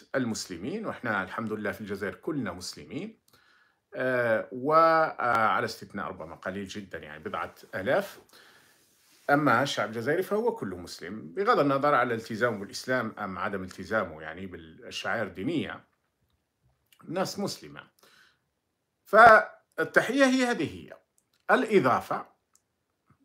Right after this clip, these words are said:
ما هيش بديل. أزلف اللون مش بديل على السلام عليكم، ولا لازمش تكون بديل.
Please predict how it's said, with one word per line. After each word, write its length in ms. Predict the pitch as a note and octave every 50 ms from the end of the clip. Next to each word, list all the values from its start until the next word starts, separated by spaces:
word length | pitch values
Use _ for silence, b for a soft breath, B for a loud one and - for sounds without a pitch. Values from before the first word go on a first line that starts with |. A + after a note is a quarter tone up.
| _ _ _ _ _ _ _ _ _ _ _ _ -
ما 120 | A#2+ C3+
هيش 240 | G3 A3 G#3+ - C#3
بديل. 560 | D#3 D#3 C#3+ D#3 D#3 A#2 F#2 - - - _ -
أزلف 280 | A2 G2 A2+ C3 - -
اللون 240 | D3 E3 G3 F3 F3+
مش 200 | G#3 F#3+ - A#2+
بديل 240 | D3+ - D3+ C#3+
على 80 | G#2 F2+
السلام 360 | F#2+ - - A2 G2 F2+ E2
عليكم، 340 | D2+ - - - - F#2 G2
ولا 60 | B2
لازمش 260 | C#3+ D3 D3 F3 C#3
تكون 240 | - - - G2+ F#2
بديل. 300 | E2+ E2+ D#2 D2+ - -